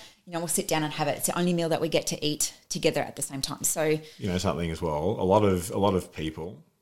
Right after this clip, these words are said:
Speaker 2: mums, parents, would listen to what you're saying right now and say things like, "Oh, well, I haven't got the motivation for that." You are really connected to your goals.
Speaker 1: Yeah, yeah.
Speaker 2: And I think that underpins, like, you don't rely on motivation.
Speaker 1: No.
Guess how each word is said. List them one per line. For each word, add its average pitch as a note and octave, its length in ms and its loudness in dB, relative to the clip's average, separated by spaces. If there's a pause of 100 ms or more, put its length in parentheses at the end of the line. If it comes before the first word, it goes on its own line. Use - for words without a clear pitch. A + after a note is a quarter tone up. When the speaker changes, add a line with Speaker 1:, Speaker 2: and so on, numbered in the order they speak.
Speaker 2:
mums, F2 720 -6
parents, F2 640 -2
would F2 280 -10
listen F2+ 400 2
to F2+ 140 -2
what E2 200 -2
you're F2+ 80 -2
saying F2 340 2
right E2 220 0
now E2 200 -2
and E2+ 100 -2
say F2+ 160 0
things F2 260 -2
like, E2 220 -2
"Oh, D#2+ 40 -6
well, E2 160 0
I - 40 2
haven't E2+ 120 0
got E2 100 -6
the E2 40 -8
motivation E2 460 -4
for E2 80 -8
that." E2 220 -4 (420)
You G2 240 4
are F2+ 120 8
really F2+ 340 2
connected E2+ 520 -2
to E2 80 -6
your D#2 140 -4
goals. D#2 560 -2 (260)
Speaker 1:
Yeah, B3+ 280 -4 (340)
yeah. C#4+ 180 -14
Speaker 2:
And E2+ 80 -4
I E2 40 -2
think F#2+ 140 2
that F2 100 2
underpins, E2 880 -2 (1000)
like, F2 240 -6
you A2 140 6
don't G#2+ 160 10
rely G2 220 8
on F2+ 60 4
motivation. F2 500 2 (680)
Speaker 1:
No. F3 240 0